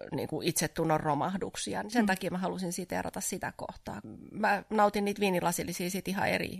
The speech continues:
Speaker 2: Joo, taiteiden viiniä nauttimaan, niin se ei oo,
Speaker 1: Si-,
Speaker 2: se ei oo kauhean, se, se ei niinku välttämättä
Speaker 1: Se on ihan
Speaker 2: ok
Speaker 1: kivaa,
Speaker 2: vaihtoehto.
Speaker 1: se on kivaa, mut jos sä, jos niinku
Speaker 2: Jos
Speaker 1: pointtina
Speaker 2: tar-,
Speaker 1: on se, että sä haluat seksiä
Speaker 2: just
Speaker 1: naisen
Speaker 2: näin.
Speaker 1: kanssa.
Speaker 2: Sähän,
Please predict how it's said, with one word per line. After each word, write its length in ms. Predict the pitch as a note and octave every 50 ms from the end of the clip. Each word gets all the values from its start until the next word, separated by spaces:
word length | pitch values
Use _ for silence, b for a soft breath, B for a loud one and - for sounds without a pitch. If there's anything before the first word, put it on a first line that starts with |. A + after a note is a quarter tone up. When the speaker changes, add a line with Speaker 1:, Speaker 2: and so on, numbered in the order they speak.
| G3 -
Speaker 2:
Joo, 320 | A3 A#3 A#3 G#3 F#3 F#3 F3+ -
taiteiden 760 | - A3 A3 G#3 - G3 F3+ F3+ F3+ F3+ F3+ F3+ F3+ F3+ F3+
viiniä 340 | F3+ F#3+ F#3 E3+ E3 E3 E3+
nauttimaan, 500 | F3 F3 E3+ E3+ - D#3+ D3+ F3 F3+ F3+
niin 80 | F#3+ F3+
se 80 | -
ei 140 | G3 F#3+ G#3
oo, 40 | G#3+
Speaker 1:
Si-, 120 | A3 B3+ A3+
Speaker 2:
se 100 | - B3+
ei 60 | B3+
oo 40 | C4+ C4
kauhean, 320 | - C#4 C4+ B3 B3+ A#3
se, 140 | - C4+ A#3+ -
se 120 | - C4
ei 60 | B3
niinku 180 | A#3+ A#3+ A#3 B3
välttämättä 540 | B3 B3 A#3+ - - A3 G#3+ - - A3 A#3 -
Speaker 1:
Se 140 | - - E4
on 60 | F#4+
ihan 120 | F#4+ G4+ A4+
Speaker 2:
ok 100 | - - - D4 D4 F4
Speaker 1:
kivaa, 260 | F4 E4+ D4+ C#4 A#3
Speaker 2:
vaihtoehto. 340 | B3+ G#3+ F#3 - B3 - D#3+
Speaker 1:
se 60 | C#3
on 60 | C#3+ D#3+
kivaa, 180 | A#3+ G3 F3+
mut 100 | G3 G3+
jos 140 | G3+ G3+ -
sä, 160 | A3+ A3 A#3 -
jos 200 | A3+ A3+ A3 -
niinku 160 | G#3 A3 A3+ -
Speaker 2:
Jos 140 | B3 G#3 C4
Speaker 1:
pointtina 220 | - - B3 A#3+
Speaker 2:
tar-, 100 | G3 F#3+
Speaker 1:
on 40 | G3
se, 80 | G#3 G3
että 140 | G3 - G#3+
sä 40 |
haluat 360 | A3+ B3+ A#3 A#3 F#3 E3+ G3+ -
seksiä 480 | - G#3+ G#3 - - - - B2+ - -
Speaker 2:
just 240 | G#3 F3+ D#3+ - -
Speaker 1:
naisen 80 | -
Speaker 2:
näin. 140 | - - - -
Speaker 1:
kanssa. 280 | - - - - - -
Speaker 2:
Sähän, 600 | F3 - - - - G#3+ G#3+ G3+ G3+ G#3 G3 F#3+